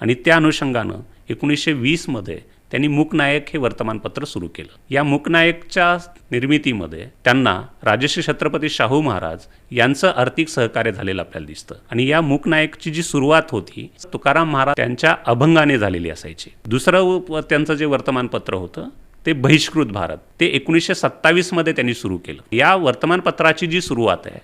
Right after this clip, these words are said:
ती संत ज्ञानेश्वरांच्या ओवीतून त्या ठिकाणी व्हायची. आणि त्या वर्तमानपत्रांमध्ये त्यांनी लिहिलेले जे लेख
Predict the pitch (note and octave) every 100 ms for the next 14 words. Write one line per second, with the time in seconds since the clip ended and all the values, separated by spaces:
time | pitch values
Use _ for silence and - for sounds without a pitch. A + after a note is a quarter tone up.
0 | - D#3+ E3+ F3 F#3+ C#3 C#3 D#3+ F3 F3
1 | F3 G3+ D#3+ C3+ C3+ C3+ B2+ G2+ G2 G2+
2 | F#2+ E2 - - - C#3 D#3+ - D#3+ F#3
3 | D3+ D3 F3 G3+ G3 - E3 D#3+ D#3 D3
4 | E3 E3 - - B2+ D#3+ D#3+ C3+ C3 C3
5 | C3 C#3+ D#3+ A#2 D3